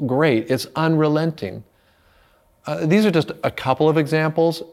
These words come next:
You have your own examples, times you, where you remember the place, you remember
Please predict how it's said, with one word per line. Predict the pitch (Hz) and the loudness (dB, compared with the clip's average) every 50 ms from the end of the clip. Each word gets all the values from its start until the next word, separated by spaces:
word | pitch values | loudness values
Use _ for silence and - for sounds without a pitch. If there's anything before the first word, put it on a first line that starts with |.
| - | -12
You | - 113 107 127 139 | -8 -2 2 2 2
have | 139 147 143 143 139 | 2 2 2 2 4
your | 143 147 147 | 2 2 4
own | 143 151 156 | 4 2 2
examples, | 156 143 127 143 139 143 139 - 151 151 147 - | 0 0 0 0 0 0 0 0 -2 -2 -2 -6
times | - - - 156 151 156 156 131 - - | -10 -4 -2 0 2 2 0 0 -2 -2
you, | 156 156 | 0 2
where | 151 147 165 160 | 4 6 6 6
you | 156 185 240 269 | 6 6 6 6
remember | 247 214 190 185 190 196 220 220 196 170 127 113 110 - - | 6 6 6 4 4 4 4 4 6 6 4 4 2 -2 -6
the | 139 135 147 | 2 2 2
place, | 143 - - - 185 190 190 156 123 - - - | 2 2 0 4 6 6 8 6 4 2 -2 -2
you | 185 185 208 208 | 2 4 6 6
remember | 202 196 190 196 202 202 190 196 190 185 165 - | 6 6 6 6 4 6 6 6 6 6 4 2